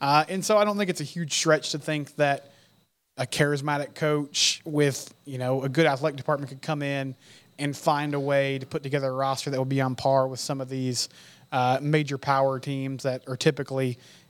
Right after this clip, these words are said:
in the mix at the end of the season. And again, it's like, it's,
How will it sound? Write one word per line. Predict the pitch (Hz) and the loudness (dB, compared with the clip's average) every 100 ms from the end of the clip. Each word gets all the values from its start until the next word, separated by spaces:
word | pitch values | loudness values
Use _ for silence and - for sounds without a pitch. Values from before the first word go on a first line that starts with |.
| _ 147 | _ -4
in | 151 | -2
the | |
mix | 143 147 - | -2 -2 -2
at | 135 | 0
the | |
end | 139 135 | 0 2
of | |
the | 123 | 0
season. | - 220 180 185 175 - _ - | 4 4 4 2 -2 -16 _ -4
And | 185 | -2
again, | 170 180 127 | 0 -2 -4
it's | 127 - | -8 -4
like, | 147 135 | -2 -2
it's, | 135 - | -6 -10